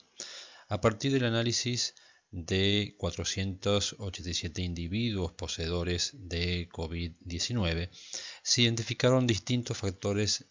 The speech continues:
de riesgo asociados a mayor severidad al ingreso hospitalario a través de análisis multivariado,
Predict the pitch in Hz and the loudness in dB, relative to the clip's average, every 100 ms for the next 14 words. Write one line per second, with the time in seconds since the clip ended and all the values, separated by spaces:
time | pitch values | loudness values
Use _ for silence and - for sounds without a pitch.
0 | - 98 92 101 101 82 95 98 113 - | -10 -2 0 2 2 2 0 0 0 0
1 | 92 95 90 - 85 80 87 - - 87 | 2 2 0 -2 -4 -2 0 0 0 0
2 | 101 90 87 80 - - - - 90 82 | 0 2 0 -2 -14 -20 -20 -4 -2 0
3 | 82 82 87 - - 95 104 85 82 87 | 0 0 -2 -6 -4 2 4 4 0 -6
4 | _ - - - 113 107 120 107 101 - | _ -16 -16 -6 -2 2 4 6 6 2
5 | - 98 95 87 85 - 90 - 82 76 | -2 -2 0 2 0 0 -2 -2 -6 -6
6 | 78 80 110 104 78 | -4 0 2 4 2